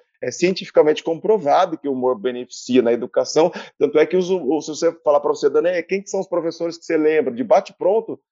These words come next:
muitas das vezes você vai lembrar já de cara dos professores que tinham ali um,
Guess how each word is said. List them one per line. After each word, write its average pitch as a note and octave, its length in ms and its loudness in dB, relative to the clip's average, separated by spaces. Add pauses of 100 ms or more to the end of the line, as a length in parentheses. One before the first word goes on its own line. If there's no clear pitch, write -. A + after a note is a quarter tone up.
(140)
muitas F#3 360 2
das D3 200 -4
vezes D3+ 220 -10
você F#3 80 -4
vai F3+ 120 0
lembrar F3 320 0
já D#3 160 -4
de D#3+ 120 -6
cara D3 260 -4
dos D#3 160 -20
professores D#3+ 560 -6
que F#3+ 120 -12
tinham F#3+ 440 2 (260)
ali D3 320 6
um, D3+ 380 -2